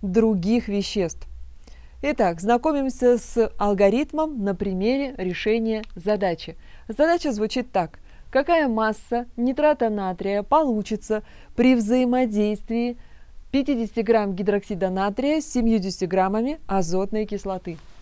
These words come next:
Переходим в графический режа-, редактор и составляем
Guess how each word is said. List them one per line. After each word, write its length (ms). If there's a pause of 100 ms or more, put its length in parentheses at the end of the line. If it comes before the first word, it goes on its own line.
(680)
Переходим 520
в 40
графический 560
режа-, 320
редактор 640
и 280
составляем 720